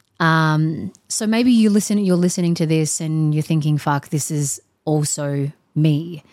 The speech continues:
Um, I too can have some pretty high expectations. I too <clears throat> want life to be big, bold, epic, and wonderful all the time. And like I said, my beautiful friend and I, uh, we spoke about this the other week, and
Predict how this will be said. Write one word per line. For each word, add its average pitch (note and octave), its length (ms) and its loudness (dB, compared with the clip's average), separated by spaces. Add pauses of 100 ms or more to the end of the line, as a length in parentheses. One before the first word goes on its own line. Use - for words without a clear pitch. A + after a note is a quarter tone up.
(460)
Um, D3+ 320 0
I D#3+ 120 -2
too E3+ 260 -2
can E3 140 0
have D#3 140 0
some D#3+ 160 -6
pretty D#3+ 220 -2
high D#3 260 2
expectations. D#3 800 -2
I D3+ 280 0
too F3 520 2 (280)
<clears throat> - 260 -10
want E3+ 560 4
life E3 300 0
to D#3 100 -6
be D3+ 380 0 (1500)
big, D#3+ 360 2
bold, D#3+ 380 4
epic, D#3 280 -2
and D3+ 140 0
wonderful D#3 640 0 (160)
all D#3 160 0
the D#3+ 100 -2
time. D#3 500 -2 (440)
And F3+ 100 4
like E3+ 220 2
I D#3+ 40 0
said, D#3+ 300 -4
my D#3+ 140 2
beautiful D#3+ 340 0
friend D#3 280 0
and D#3 100 0
I, D3+ 240 0
uh, D3+ 300 -4
we D3+ 380 -2
spoke E3 340 -2
about D#3 200 -2
this D#3+ 220 -6
the D#3+ 80 -2
other D3+ 140 -2
week, D3+ 380 -2
and D3 300 -2